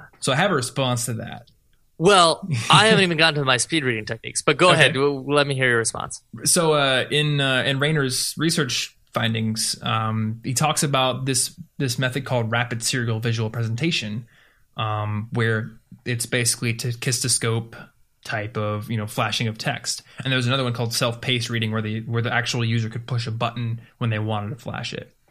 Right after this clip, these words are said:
Speaker 1: So what he says here is that, uh, comparisons of this task to normal reading have typically revealed that with short sentences, results are typical of normal reading that can be obtained, but when longer passages are presented, the processing system quickly gets overloaded and comprehension breaks down.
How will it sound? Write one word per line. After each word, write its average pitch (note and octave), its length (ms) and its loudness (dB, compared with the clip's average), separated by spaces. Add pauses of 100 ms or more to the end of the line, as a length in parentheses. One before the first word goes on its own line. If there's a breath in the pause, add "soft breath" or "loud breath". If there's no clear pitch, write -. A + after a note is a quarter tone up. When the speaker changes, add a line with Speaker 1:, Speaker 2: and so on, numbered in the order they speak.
(560 soft breath)
Speaker 1:
So A#2+ 280 2
what C3 140 2
he C3 60 2
says D#3+ 260 2
here D3 280 2
is C3 160 -2
that, B2 320 2
uh, A#2 260 0
comparisons C#3 720 0
of - 20 -8
this C3 140 -4
task A#2+ 380 -4
to - 60 -4
normal B2 220 0
reading A#2 360 -2
have B2 280 -4
typically A#2+ 360 -6
revealed A2 400 -2
that A2 140 -2
with A#2 120 -4
short D3+ 340 -2
sentences, D3 600 -2 (280 soft breath)
results A#2+ 340 0
are B2 60 -2
typical A2+ 500 -2
of A#2+ 120 -4
normal C#3+ 260 2
reading B2+ 380 -2
that A#2 120 -2
can A#2 100 -4
be A2+ 80 -2
obtained, A#2 480 -6 (220 soft breath)
but B2+ 80 -2
when B2+ 140 0
longer C3+ 240 0
passages A#2 460 0
are A2+ 60 -2
presented, F#3 600 0
the C3+ 80 -2
processing C3 760 -2
system A#2+ 420 -2
quickly A#2+ 300 -4
gets A#2 220 -4
overloaded A#2+ 600 0
and A2+ 80 -2
comprehension A#2 640 -2
breaks A#2 300 -8
down. D2+ 440 -8